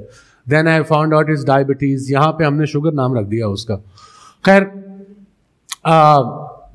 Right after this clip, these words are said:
first question I asked the doctor, कि, "Doc, whatever it is, diabetes is there, how I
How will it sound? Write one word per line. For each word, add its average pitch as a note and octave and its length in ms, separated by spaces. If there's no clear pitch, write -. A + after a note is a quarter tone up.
first A#3 300
question G3+ 300
I F3+ 180
asked D#3+ 160
the D#3 60
doctor, D3 340
कि, C#3+ 100
"Doc, E3 260
whatever E3 380
it D#3+ 120
is, D#3+ 180
diabetes C#3+ 480
is A#2+ 160
there, A#2 200
how F#3+ 180
I D3+ 120